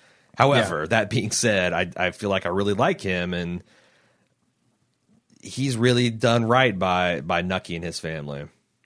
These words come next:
Speaker 2: Sure, definitely.
Speaker 1: Anyway, going to the Van Alden home,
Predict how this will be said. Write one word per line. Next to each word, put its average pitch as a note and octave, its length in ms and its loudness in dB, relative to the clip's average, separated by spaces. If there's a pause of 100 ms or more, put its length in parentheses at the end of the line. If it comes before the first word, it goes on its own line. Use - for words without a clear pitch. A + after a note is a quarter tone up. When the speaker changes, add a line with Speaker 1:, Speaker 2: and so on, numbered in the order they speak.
(160)
Speaker 2:
Sure, E3 260 -2 (360)
definitely. G#2+ 440 -8 (420)
Speaker 1:
Anyway, F2+ 480 0 (1040)
going E3 240 2
to F#3 80 0
the D#3 80 0
Van D3 180 2
Alden G#2 320 4
home, F#2 500 0